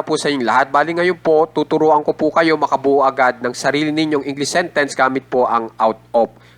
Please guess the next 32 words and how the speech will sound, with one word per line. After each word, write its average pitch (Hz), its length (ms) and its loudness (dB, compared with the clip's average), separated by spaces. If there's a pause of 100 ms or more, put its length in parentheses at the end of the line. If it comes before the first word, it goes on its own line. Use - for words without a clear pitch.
So, 147 160 0
pili 190 240 0
lang 196 160 0
po 185 160 -2
kayo 170 160 0
ng 165 80 -2
isa 156 160 -6
dito 135 480 0 (240)
sa 127 560 0 (160)
he 170 400 0
is 202 160 -2
hanggang 147 320 -2
dito 143 240 -4
sa 147 160 -2
the 135 160 -2
receipt 131 320 -2 (160)
is. 127 320 -2
Pili 151 240 0
lang 143 160 0
po 143 80 0
kayo 135 240 0
ng 123 80 -4
isa. 110 320 0 (320)
Kunyari, 202 320 2
ang 185 80 -4
napili 170 320 -2
ko 170 160 -2
po 170 240 0
ay 147 240 -2
itong 139 160 -2
siya, 131 320 0 (320)
tapos 131 240 0